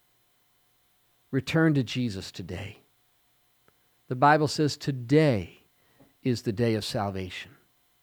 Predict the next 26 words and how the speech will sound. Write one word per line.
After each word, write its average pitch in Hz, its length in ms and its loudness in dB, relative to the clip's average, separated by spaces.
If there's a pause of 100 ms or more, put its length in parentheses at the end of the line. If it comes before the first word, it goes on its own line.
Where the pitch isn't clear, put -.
(1300)
Don't 151 240 4
put 170 160 4
off 151 220 4
to 160 100 -8
tomorrow 139 420 0
what 113 280 -4
you 131 80 0
can 123 160 -4
do 120 160 0
today. 101 460 -10 (2500)
It 127 80 0
all 135 220 6
starts - 640 -6 (440)
with 117 120 -6
saying 110 340 -2
yes 107 280 -2
to 120 120 -10
Jesus. 92 640 -14 (880)
I 123 140 2
want 165 140 4
to 156 60 4
pray 165 260 0
a 143 40 2
prayer 131 380 -4
out 110 220 -4
loud, 95 340 -4